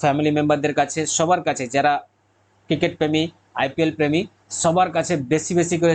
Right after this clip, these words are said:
শেয়ার করে দিন। সবাই জানুক যে তারা কিভাবে দু হাজার পঁচিশের পুরো আইপিএলটা ফ্রিতে দেখতে পাবেন এবং তার সাথে কিছু এক্সট্রা অফারও পাবেন। আর ভিডিওটা যদি ভালো লেগে থাকে বা ইনফরমেটিভ লেগে থাকে, তাহলে অবশ্যই একটা লাইক করবেন। আজকে এই পর্যন্তই, and ভা-, আজকে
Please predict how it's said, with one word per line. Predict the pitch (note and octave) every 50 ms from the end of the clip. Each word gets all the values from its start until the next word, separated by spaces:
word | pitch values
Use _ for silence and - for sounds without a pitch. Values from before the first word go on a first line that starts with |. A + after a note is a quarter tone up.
| E3 -
শেয়ার | - C#3+ C#3+ C#3 -
করে | D3+ D3+ D3 D#3
দিন। | F3 F#3 F3 -
সবাই | - D#3+ C#3+ D#3+ E3 D#3+ C#3+
জানুক | D3 C#3+ D#3 E3 D#3+ D3
যে | D3+ C#3+ -
তারা | C#3 C#3 D3 C#3+ -
কিভাবে | - C#3+ C3+ D#3 D#3+ C#3 C#3 C#3 E3+ A3+ D3+
দু | D#3 E3
হাজার | F3+ E3 F3+ F3 F3 -
পঁচিশের | D#3 C#3+ E3+ F3 E3 - F3+ E3+ F3 -
পুরো | F#3 F#3+ G3+ G3+ G3 - D3 D3
আইপিএলটা | D3 C#3+ - D#3+ D#3+ D#3 D3 D#3 E3 F3+ A#3 - _ _ _ _ _ -
ফ্রিতে | - - F3+ F3 F3 F#3 F3 D#3
দেখতে | D3+ C#3 - - C3 B2
পাবেন | C3+ C3 D3 D#3+ E3 D#3+
এবং | C#3 D3 D3+ C3+
তার | - D3 D3 -
সাথে | E3 C#3+ D3+ C#3
কিছু | D3 C#3 - D3+
এক্সট্রা | C3+ - - - D#3 C#3+
অফারও | C3 - - C3 C#3 C#3 -
পাবেন। | B2+ A#2+ - - -
আর | D3+ D#3
ভিডিওটা | D3+ E3+ E3+ F3+ F3
যদি | F3+ F#3 E3+ D3+
ভালো | D3 D3+ D#3+
লেগে | E3 E3 E3+ E3 E3+
থাকে | E3 D#3+ - E3+ E3 D#3+
বা | E3 E3 E3 E3+ - D3 D3+
ইনফরমেটিভ | D#3 - D#3+ D#3+ D#3 D#3 D3+ D#3+ D#3 D3
লেগে | C#3+ C#3+ D3+ D3 D#3+
থাকে, | D#3+ D#3 E3+ E3+ E3+
তাহলে | D#3 D3 C#3+ C3+
অবশ্যই | C3 C#3+ C#3+ - D#3+ D3
একটা | C#3 D#3 C#3+ C3+
লাইক | C3+ C3+ - D3+
করবেন। | D3 D3 E3+ A3 C#4+ - _ _ - -
আজকে | D3 - - F3 E3 D#3+ E3
এই | D#3 D3
পর্যন্তই, | E3+ D#3+ E3+ F3 F3 E3 F#3 F#3+ G#3+ A3+ - - -
and | C3 C3+ C3+ B2+
ভা-, | C3+ C#3+ - - _ _ _ _ _ _ _ -
আজকে | C#3+ C#3+ C3+ -